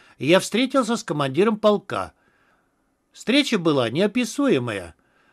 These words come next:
так как все очень волновались из-за отсутствия в течение продолжительного периода времени связи с первым батальоном. Пока оформляли документы для командира батальона,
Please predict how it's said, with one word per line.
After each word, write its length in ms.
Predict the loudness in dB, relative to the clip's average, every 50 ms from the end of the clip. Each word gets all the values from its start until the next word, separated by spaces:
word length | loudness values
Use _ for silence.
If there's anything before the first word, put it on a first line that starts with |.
| _ _ _
так 220 | 4 4 4 4 4
как 200 | 2 0 -2 -2
все 260 | -4 -2 0 0 0
очень 380 | 2 2 0 0 0 -4 -2 0
волновались 680 | 2 2 2 2 4 4 4 4 4 4 0 0 -2
из-за 240 | -4 -2 2 2 2
отсутствия 480 | 2 0 -2 -6 -6 -4 -4 -4 -2 -2
в 60 | -2
течение 420 | -4 -6 -2 -2 -2 0 0 0
продолжительного 840 | 0 0 -2 2 2 2 2 2 0 -4 -4 -2 -2 0 0 0 0
периода 500 | 2 2 2 2 4 2 2 2 0 0
времени 500 | 0 -2 -2 -2 -2 -4 -4 -6 -10 -14 _ _ _ _ _ _
связи 400 | -12 -2 4 4 4 4 4 0
с 100 | -6 -6
первым 400 | -2 0 2 2 2 2 0 0
батальоном. 720 | -2 -2 -2 -2 0 0 0 -2 -2 -2 -6 -10 -14 -16 -20 _ _ _ _ _ _ _ _ _ _ _
Пока 340 | -2 -2 4 6 8 8 8
оформляли 640 | 6 4 2 2 2 0 0 2 2 2 2 0
документы 720 | -2 -6 -8 -6 -6 -6 -2 0 0 0 0 0 -2 -4 -2
для 200 | 0 0 0 0
командира 500 | 0 2 2 2 2 2 2 2 2 2
батальона, 720 | 0 -2 0 0 0 0 2 0 0 2 0 -2 -4